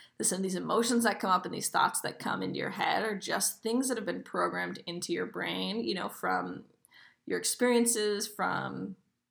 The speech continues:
your life in the past, from whatever. Like, it just, it could come from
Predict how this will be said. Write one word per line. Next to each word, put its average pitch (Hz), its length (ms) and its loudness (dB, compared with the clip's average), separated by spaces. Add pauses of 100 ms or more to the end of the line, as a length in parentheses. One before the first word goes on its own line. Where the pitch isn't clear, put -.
(520)
your 208 140 0
life - 240 2
in - 80 -6
the - 60 -4
past, 208 600 12
from 175 320 -4 (380)
whatever. 202 500 4
Like, 113 240 -4
it 196 100 -4
just, - 380 -4 (920)
it 220 100 -2
could 202 160 -8
come 202 240 0
from 185 280 -4